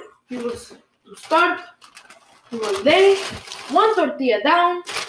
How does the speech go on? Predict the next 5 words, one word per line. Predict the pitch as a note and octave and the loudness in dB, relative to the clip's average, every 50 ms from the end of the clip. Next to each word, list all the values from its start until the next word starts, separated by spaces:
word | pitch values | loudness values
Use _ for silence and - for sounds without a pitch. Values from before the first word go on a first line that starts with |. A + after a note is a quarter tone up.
| - - _ _ _ _ _ _ _ _ _ _ _ _ - | -14 -20 _ _ _ _ _ _ _ _ _ _ _ _ -14
Chef | A3 A3 - | -14 -12 -6
Caleb, | B3 C#4+ E4+ F#4+ G4 G4+ G4+ - - - _ _ _ _ - | -4 0 2 4 4 4 2 0 -10 -18 _ _ _ _ -10
the | A#3 | -8
honors. | A#3+ C4+ F4 G4+ G#4+ G#4 G4+ - - - _ _ _ _ _ _ _ _ _ _ _ _ _ _ _ _ _ _ _ _ _ _ _ _ _ _ _ _ _ _ _ _ _ _ _ _ _ _ _ _ _ _ _ B3+ | -4 -2 -2 -2 0 -2 -4 -6 -8 -18 _ _ _ _ _ _ _ _ _ _ _ _ _ _ _ _ _ _ _ _ _ _ _ _ _ _ _ _ _ _ _ _ _ _ _ _ _ _ _ _ _ _ _ -2
Aiden? | C#4 D#4+ F#4+ A4+ A#4+ A#4 | 0 2 4 2 2 0